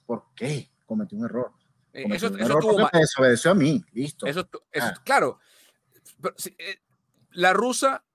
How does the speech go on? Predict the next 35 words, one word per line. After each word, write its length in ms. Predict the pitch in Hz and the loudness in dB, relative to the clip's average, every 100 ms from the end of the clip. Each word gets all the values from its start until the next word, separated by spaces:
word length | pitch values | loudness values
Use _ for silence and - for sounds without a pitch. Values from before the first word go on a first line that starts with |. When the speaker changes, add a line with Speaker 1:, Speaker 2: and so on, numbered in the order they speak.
| _ _ _ - _ - | _ _ _ -20 _ -16
Speaker 2:
y 180 | 165 175 | -8 -4
es 120 | 175 | -2
el 120 | 220 | -2
riesgo 380 | 196 202 196 208 | 0 0 0 0
de 60 | 180 | -2
estos 180 | 202 180 | -4 0
managers, 680 | 175 165 165 180 208 - _ _ _ _ _ _ _ | 0 0 -4 -6 -12 -20 _ _ _ _ _ _ _
eh, 380 | 120 113 107 - _ _ _ _ - | -8 -6 -6 -8 _ _ _ _ -8
que 120 | 151 | -6
todavía, 760 | 139 151 151 151 170 190 208 - _ _ _ _ _ _ | 0 4 4 2 4 4 2 -4 _ _ _ _ _ _
o 180 | - 110 | -20 -18
sea, 140 | 135 - - | -18 -14 -2
que 140 | 143 | -2
viven 300 | 160 254 240 | 0 0 0
en 120 | 175 | 0
otra 300 | 170 165 151 | -2 0 0
era 160 | 147 151 | 2 2
de 140 | 127 | 0
béisbol, 360 | 107 101 82 - _ _ _ _ | -4 -8 -14 -16 _ _ _ _
que 120 | - | -6
se 160 | 123 139 | -4 -2
llevan 260 | 156 226 226 | 2 2 4
por 140 | 175 | 4
otros 220 | 165 165 | 4 0
códigos, 360 | - 117 95 78 | -4 -4 -4 -10
que 100 | 117 | -16
se 120 | 123 | -10
llevan 280 | 131 208 226 | -2 0 2
por 140 | 170 | 2
otros 220 | 160 170 170 | 0 0 -6
lineamientos. 500 | 139 104 87 - - | -6 -10 -12 -16 -6
Y 120 | 131 | 2
era 100 | 165 | 4
el 80 | 190 | 4
riesgo 480 | 196 208 156 196 | 4 2 2 -2